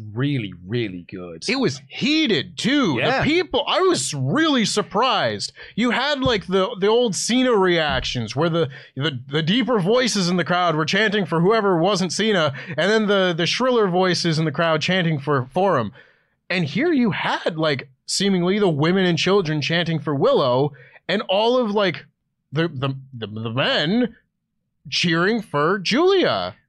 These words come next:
Speaker 1: We pointed this out on the, the predictions video, but, like, she is a legit ratings draw. There was that episode of Rampage where she had the highest rated segment. She had the highest rated segment on Collision this week. A show that had,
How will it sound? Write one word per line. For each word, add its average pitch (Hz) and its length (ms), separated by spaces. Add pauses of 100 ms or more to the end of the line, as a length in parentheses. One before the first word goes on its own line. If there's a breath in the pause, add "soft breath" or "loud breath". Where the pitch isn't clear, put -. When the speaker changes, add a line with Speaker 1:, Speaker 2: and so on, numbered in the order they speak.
Speaker 1:
We 123 160
pointed 143 280
this 135 100
out 131 200
on 117 120
the, 107 200
the 98 140
predictions 113 440
video, 127 260
but, 98 180
like, 98 380
she 131 300
is 139 100
a 135 60
legit 107 640
ratings 156 640
draw. 117 520 (220)
There 104 80
was 110 100
that 117 140
episode 131 300
of 110 100
Rampage 127 480
where 107 80
she 117 140
had 104 100
the 95 60
highest 117 400
rated 117 340
segment. 131 400
She 156 180
had 185 100
the 165 60
highest 165 440
rated 156 260
segment 147 380
on 131 180
Collision 131 760
this 135 280
week. 139 260
A 185 80
show 214 300
that 139 100
had, 156 120